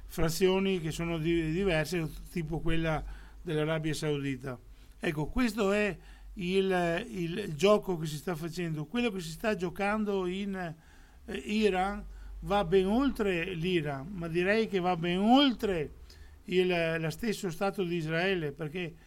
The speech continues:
tutto sommato sì, Israele è usato come elemento di coagulo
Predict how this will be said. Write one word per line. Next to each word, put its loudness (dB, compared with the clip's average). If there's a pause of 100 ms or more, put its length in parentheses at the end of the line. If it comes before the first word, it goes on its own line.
(280)
tutto -4
sommato 0
sì, -2
Israele 0
è 0
usato 0 (340)
come 2
elemento 0
di -4
coagulo 2